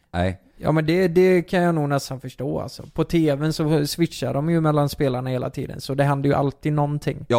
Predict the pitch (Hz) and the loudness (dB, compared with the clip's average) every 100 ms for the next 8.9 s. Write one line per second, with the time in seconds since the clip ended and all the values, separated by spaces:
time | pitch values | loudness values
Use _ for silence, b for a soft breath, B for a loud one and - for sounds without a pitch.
0 | 127 120 107 107 143 110 98 98 98 98 | 4 4 0 -2 -2 -2 0 0 0 -2
1 | 98 113 90 85 87 85 85 82 80 80 | -4 -4 -4 -2 -2 -2 -2 -2 -2 -6
2 | 85 82 78 87 85 85 78 82 82 82 | -6 -8 -6 -4 -2 -2 -2 -2 -4 -4
3 | 82 85 80 82 80 76 78 78 - 80 | -6 -6 -6 -4 -4 -6 -6 -8 -10 -8
4 | 76 76 73 87 82 76 78 80 82 78 | -6 -2 -2 0 -2 -2 -4 -4 -4 -6
5 | 78 76 76 78 76 73 76 76 - 165 | -6 -6 -6 -6 -8 -10 -10 -10 -8 -6
6 | 147 82 76 50 - 87 104 90 90 78 | -6 -6 -8 -10 -10 -6 -2 -2 -2 -2
7 | 80 85 80 76 65 - 82 82 82 82 | -4 -4 -6 -8 -10 -10 -8 -4 -4 -4
8 | 73 71 76 73 73 73 73 69 76 | -4 -4 -4 -4 -4 -4 -6 -6 -10